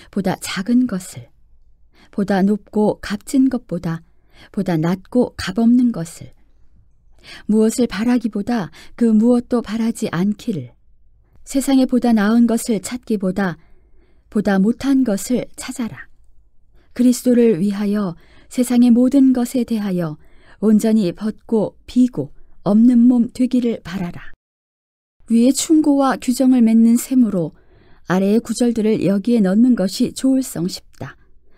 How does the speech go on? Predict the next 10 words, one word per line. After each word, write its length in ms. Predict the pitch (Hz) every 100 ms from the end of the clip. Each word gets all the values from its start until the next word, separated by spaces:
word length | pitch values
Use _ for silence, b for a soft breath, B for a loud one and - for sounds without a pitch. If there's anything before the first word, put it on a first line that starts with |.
| -
그 100 | -
말들은 640 | 220 202 208 226 262 233 151 b b
하빌의 400 | b 294 262 254
높이에 580 | 233 240 - - 247 233 -
오르는 400 | 214 233 233 226
길을 360 | - 196 185 -
가르친다. 760 | - 214 226 - 170 156 123 - - _ _ _ _ _ _ _ _ _ -
이상 260 | 226 285 262
말한 400 | 185 247 285 277
바를 320 | 208 220 -